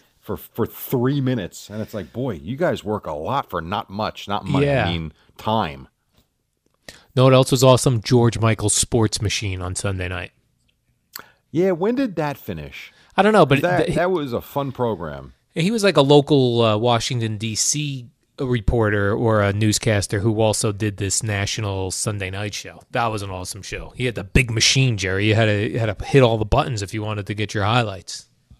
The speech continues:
Speaker 2: Yeah,
Speaker 1: Your
Speaker 2: no, I
Speaker 1: highlight
Speaker 2: do. I
Speaker 1: packages.
Speaker 2: remember that. That was one of those things before the internet. You would sit there.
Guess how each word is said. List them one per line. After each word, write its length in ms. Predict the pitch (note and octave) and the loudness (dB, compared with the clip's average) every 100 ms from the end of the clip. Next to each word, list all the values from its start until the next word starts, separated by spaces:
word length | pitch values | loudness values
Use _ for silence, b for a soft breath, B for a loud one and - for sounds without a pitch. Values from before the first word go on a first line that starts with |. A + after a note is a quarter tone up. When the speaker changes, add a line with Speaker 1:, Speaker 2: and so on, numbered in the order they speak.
| _ _ _ | _ _ _
Speaker 2:
Yeah, 220 | G#2 C3+ E3+ | -2 0 0
Speaker 1:
Your 40 | |
Speaker 2:
no, 60 | F3 | 0
I 20 | E3 | 0
Speaker 1:
highlight 200 | G#2+ B2+ | 0 0
Speaker 2:
do. 80 | - | 0
I 80 | F3 | 0
Speaker 1:
packages. 200 | F3+ E3+ | -2 -6
Speaker 2:
remember 220 | E3+ D#3 | -4 -4
that. 280 | F#2 D#2+ - - - - - _ _ | -4 -8 -12 -20 -20 -20 -20 _ _
That 160 | A#2 C3 | -6 -4
was 140 | D3+ | -2
one 140 | B2+ D3 | -2 -2
of 80 | C#3 | -2
those 180 | C3+ | -2
things 340 | - C#3 C#3 B2+ | -4 -6 -4 -4
before 480 | A#2 A2 C3+ C3 B2+ | -4 -6 -2 0 0
the 160 | A#2 | 0
internet. 300 | C3+ C3 G2+ | 0 -2 -4
You 120 | G2 | -4
would 120 | G#2 - | -8 -10
sit 160 | - | -14
there. 300 | C3 A#2 G#2+ | -6 -4 -6